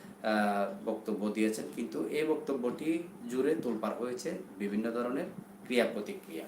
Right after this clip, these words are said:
কেউ কেউ বলছেন রাজনৈতিকভাবে এই দলের,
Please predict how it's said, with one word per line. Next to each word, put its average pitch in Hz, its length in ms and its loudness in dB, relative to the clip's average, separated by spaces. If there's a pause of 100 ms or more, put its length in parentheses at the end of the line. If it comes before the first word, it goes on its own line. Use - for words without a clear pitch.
(440)
কেউ 160 180 8
কেউ 185 160 6
বলছেন 165 520 4 (360)
রাজনৈতিকভাবে 120 1080 4 (120)
এই 131 360 0 (180)
দলের, 104 400 2